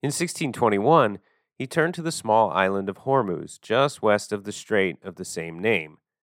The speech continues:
in the Persian Gulf. The island had, over the centuries, due to its strategic position on major maritime trade routes, become synonymous with wealth,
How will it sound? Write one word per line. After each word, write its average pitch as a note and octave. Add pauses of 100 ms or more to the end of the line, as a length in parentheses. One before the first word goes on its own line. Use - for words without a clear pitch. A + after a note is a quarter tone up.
in A2
the G2+
Persian G2+
Gulf. G2 (600)
The B2+
island E3
had, G2
over G#2
the B2+
centuries, F2 (200)
due A#2+
to A#2+
its G#2
strategic G#2
position G2+
on F2+
major F#2+
maritime F2
trade B2
routes, F2+ (280)
become C#3
synonymous B2
with A2+
wealth, F2